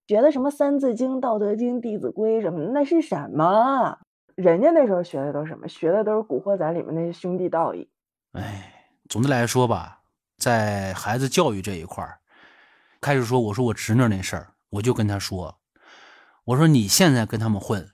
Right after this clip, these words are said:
Speaker 2: 你是有机会离开他们的。如果你现在还一直跟他们混，你以后身边也就这些人。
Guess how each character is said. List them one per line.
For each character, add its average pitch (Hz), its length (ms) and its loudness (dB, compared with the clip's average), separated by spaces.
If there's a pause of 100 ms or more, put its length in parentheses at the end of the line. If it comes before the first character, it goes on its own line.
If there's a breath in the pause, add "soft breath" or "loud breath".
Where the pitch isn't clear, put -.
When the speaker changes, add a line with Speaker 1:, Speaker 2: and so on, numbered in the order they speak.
(180)
Speaker 2:
你 107 120 -2
是 143 140 0
有 113 160 2
机 151 180 4
会 127 160 0
离 110 200 0
开 151 120 0
他 110 160 -2
们 90 140 -8
的。 - 120 -12 (520)
如 139 340 4
果 127 220 2
你 101 120 0
现 151 180 2
在 135 100 4
还 120 160 -4
一 196 160 0
直 113 120 -6
跟 104 140 -2
他 104 80 -2
们 95 100 -2
混， 95 220 -8 (460 loud breath)
你 175 160 6
以 160 60 6
后 147 120 2
身 156 200 2
边 147 120 4
也 95 60 -4
就 131 120 2
这 147 120 0
些 131 140 2
人。 95 340 -6